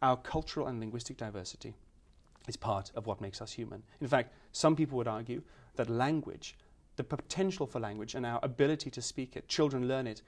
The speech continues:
without even trying, is one of the defining features of our humanity. One of my colleagues said that it would be an absolute disaster if linguistics went down as one of the only disciplines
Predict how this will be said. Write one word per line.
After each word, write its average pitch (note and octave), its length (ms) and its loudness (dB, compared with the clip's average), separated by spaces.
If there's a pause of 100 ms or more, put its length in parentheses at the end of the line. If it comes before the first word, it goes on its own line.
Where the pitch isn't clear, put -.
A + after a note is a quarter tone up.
(140)
without C3+ 320 2
even A2 160 -4
trying, A#2+ 380 -6 (400)
is D#3 220 10
one B2+ 140 6
of A#2 60 0
the B2 120 -4
defining C3+ 380 0
features A#2+ 400 -8
of G#2+ 100 -6
our G#2 80 -4
humanity. - 540 -12 (640)
One D3 160 8
of D3 40 8
my D3 120 6
colleagues C3+ 360 0
said A#2 280 -2 (420)
that C3 120 4
it B2+ 100 6
would C3 160 2
be B2 320 0 (280)
an B2+ 80 0
absolute C#3 540 -2 (680)
disaster B2+ 580 0 (180)
if C#3+ 160 0
linguistics C#3 600 2
went C3+ 220 2
down G#2+ 320 -4 (300)
as B2 120 2
one C3 100 2
of B2 80 0
the B2+ 100 6
only D#3 180 4
disciplines - 600 -8